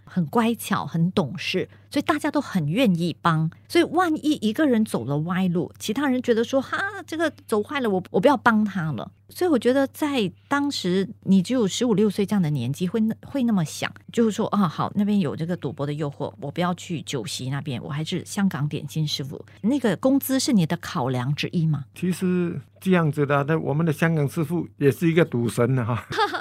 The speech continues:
Speaker 2: <laughs> 啊，但是他就是不跟我们表现在他工作范围里面的。
Speaker 1: 而且工作时候他还是非常专业的。
Speaker 2: 对，对，
Speaker 1: 哦，该做的他做，
Speaker 2: 对。
Speaker 1: 该教的他教，
Speaker 2: 对。
Speaker 1: 但是放工时间是他私人时间，他去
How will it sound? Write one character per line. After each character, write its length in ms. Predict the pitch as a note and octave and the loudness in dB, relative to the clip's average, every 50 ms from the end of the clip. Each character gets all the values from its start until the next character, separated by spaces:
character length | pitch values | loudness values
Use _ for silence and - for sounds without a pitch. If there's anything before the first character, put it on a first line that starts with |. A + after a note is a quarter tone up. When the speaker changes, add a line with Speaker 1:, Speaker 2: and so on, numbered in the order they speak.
| D4 A3 | -6 -6
Speaker 2:
<laughs> 560 | - - A#3 G#3 - - F#3 - - F3+ - | -6 -8 -8 -8 -8 -10 -12 -12 -12 -10 -8
啊， 180 | - A2+ A2+ B2 - | -8 -8 -4 2 6
但 140 | F3+ F3+ | 6 6
是 540 | D#3 F3+ F3+ E3+ D#3 D3 C#3 C3 B2 B2 B2 A#2 - - | 8 8 6 6 8 6 6 4 2 0 -2 -6 -12 -16
他 220 | - - D#3 D#3 D3 | -2 4 6 6 6
就 140 | D#3 E3 C3+ | 6 4 2
是 180 | C3+ D3+ D3 | 4 4 2
不 220 | B2+ - - E3+ D3+ | 2 2 -2 -4 -2
跟 200 | - D#3+ D#3 D#3 | 0 2 2 4
我 140 | C3+ B2 | 4 2
们 420 | A#2+ A#2+ B2 B2+ C3+ C3+ C3+ C3+ A#2+ - | 2 2 2 0 0 0 -2 -2 -4 -2
表 160 | - C3+ B2 B2+ | 0 2 2 4
现 220 | - E3+ D3+ C#3 | 4 4 4 6
在 160 | D3+ D3+ C#3 | 6 4 4
他 380 | B2+ C3 C3+ C3 C3 C3 B2+ B2 - - | 4 4 4 4 4 2 2 0 -4 -4
工 160 | - D3 C3+ | -2 0 2
作 100 | C#3+ B2+ G#2+ | 2 0 0
范 200 | - - C3 A#2 A#2 | 0 0 0 0 0
围 100 | B2 A#2 | -2 -4
里 120 | A2 A2+ | -4 -4
面 100 | A2+ A#2 | -4 -2
的。 60 | - | 0
Speaker 1:
而 20 | G3+ | 0
且 100 | A3+ G3+ | 0 0
工 260 | - C#4+ D4+ E4 E4 | 0 0 0 0 0
作 180 | D4+ D#4+ C#4+ A3 | 2 2 2 2
时 160 | - - G#3 | 2 2 0
候 100 | G3+ G3+ | 0 0
他 140 | F#3+ A3 A3+ | -2 -2 -2
还 120 | G3 F3 | -2 -2
是 120 | D3+ F#3+ E3+ | -4 -4 -4
非 120 | G3 F3+ | -4 -4
常 160 | - C3+ B2+ | -4 -4 -4
专 240 | - E3 C3+ B2+ B2+ B2+ | -4 -4 -4 -4 -4 -6
业 160 | C#3 - - | -8 -8 -8
的。 160 | - - - - - _ | -10 -12 -12 -14 -8 _
Speaker 2:
对， 140 | - D3+ C#3+ B2+ C#3 | 2 2 2 2 2
对， 100 | C3+ B2+ | 0 0
Speaker 1:
哦， 20 | A#2 | 2
该 240 | A3 A#3 A#3+ B3 - | 2 4 2 2 0
做 200 | - - D4+ G#3+ | 0 0 0 2
的 100 | - E3 | 2 0
他 140 | E3 F3 E3+ | -2 -2 -4
做， 320 | - - G#3+ D#3 - - - | -2 0 0 0 0 -2 -6
Speaker 2:
对。 60 | - - | -6 0
Speaker 1:
该 160 | - A3 A#3 | 0 2 2
教 260 | G#3 - A#3+ G#3+ A3+ | 2 2 2 2 2
的 100 | - E3+ | 0 -2
他 160 | D3+ F3 E3+ D#3+ | -2 -2 -4 -4
教， 300 | - - E3 D3 D3 D#3 - - | -2 0 0 0 0 -2 -4 -4
Speaker 2:
对。 20 | - | 0
Speaker 1:
但 160 | A#3+ B3 A3+ | 0 0 2
是 180 | - A#3 F3+ - - | 2 0 -2 -2 -2
放 340 | - - F4 D#4+ A3+ F#3+ | 2 4 4 6 6 4
工 220 | F3+ - A3 G#3+ A3 | 4 4 4 4 2
时 160 | - - E3 | 2 -2 -4
间 180 | D#3+ F#3+ F#3 F3 | -2 0 0 0
是 120 | - G#3+ | 0 0
他 120 | F#3+ G3 | 0 0
私 300 | F#3 - - - C4 C#4 | 0 -2 -4 -2 0 2
人 160 | B3 F3+ D#3+ E3+ | 4 4 2 0
时 140 | - - | -2 -4
间， 220 | C3 - D#3 D3+ D#3 | -4 -2 -2 -2 0
他 100 | D#3+ G3 | -2 -4
去 140 | - - | -4 -6